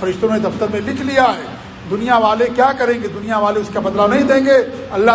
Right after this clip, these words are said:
تعالیٰ قیامت کے دن اس کا بدلہ دے گا۔ دائیں ہاتھ سے دیا، بائیں ہاتھ کو خبر نہیں ہوئی، اسے صدقہ کیا، خیرات کیا۔ ہم احسان جتاتے ہیں، کسی کچھ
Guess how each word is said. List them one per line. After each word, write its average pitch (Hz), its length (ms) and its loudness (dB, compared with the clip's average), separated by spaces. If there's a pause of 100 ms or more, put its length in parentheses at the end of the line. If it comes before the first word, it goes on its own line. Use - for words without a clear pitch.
تعالیٰ 220 260 0
قیامت 202 340 -4
کے 196 60 -10
دن 190 60 -10
اس 190 120 -10
کا 185 60 -8
بدلہ 151 200 -12 (120)
دے 117 40 -12
گا۔ - 140 -14 (760)
دائیں 196 260 -2
ہاتھ 202 240 2
سے 208 120 -4
دیا، 233 200 2
بائیں 208 240 0
ہاتھ 185 300 -2
کو 202 140 -2
خبر 190 220 -2
نہیں 285 160 -2
ہوئی، 294 320 -4 (500)
اسے 208 220 0
صدقہ 202 420 0
کیا، 220 240 2
خیرات 202 360 -2
کیا۔ 180 160 -2 (440)
ہم 196 100 -6
احسان 214 420 0
جتاتے 220 360 2
ہیں، 214 120 -4
کسی 220 260 -6
کچھ 202 120 -4